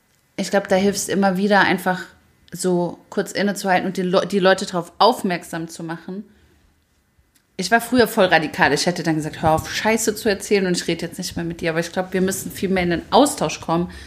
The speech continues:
mit solchen Menschen und denen mal eine Alternative bieten,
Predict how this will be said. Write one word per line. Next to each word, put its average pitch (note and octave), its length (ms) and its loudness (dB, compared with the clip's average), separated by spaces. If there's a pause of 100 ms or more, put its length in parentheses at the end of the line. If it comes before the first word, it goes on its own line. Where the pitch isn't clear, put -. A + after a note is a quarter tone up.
(140)
mit F3 140 -4
solchen F3 360 2
Menschen E3+ 500 -2 (420)
und F#3 220 0
denen F#3+ 180 6
mal F3+ 480 4
eine F3+ 120 2
Alternative F3 680 0
bieten, F3+ 540 -8